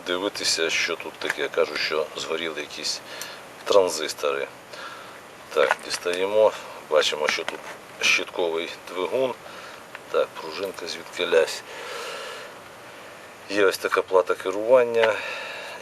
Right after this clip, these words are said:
І давайте ми подивимося, що тут таке. Так, з цієї сторони кнопка, трішечки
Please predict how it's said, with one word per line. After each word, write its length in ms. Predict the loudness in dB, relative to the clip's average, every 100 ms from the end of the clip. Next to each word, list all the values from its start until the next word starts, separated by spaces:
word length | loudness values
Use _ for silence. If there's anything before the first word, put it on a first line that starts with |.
| -8
І 20 | -2
давайте 440 | 2 2 0 -2
ми 220 | -2 0 -2 -6 -16 -16 -4
подивимося, 800 | -4 -2 0 0 0 0 0 0 -2
що 400 | 0 0 2 -2
тут 160 | -6 -10 -8
таке. 480 | -6 -6 0 2 2 0 -14 -16 -16
Так, 280 | 2 6 6
з 120 | 2
цієї 280 | -2 -4 -4
сторони 460 | 0 2 4 2 0
кнопка, 480 | -2 4 4 4 0
трішечки 760 | 0 0 0 2 2 2 -2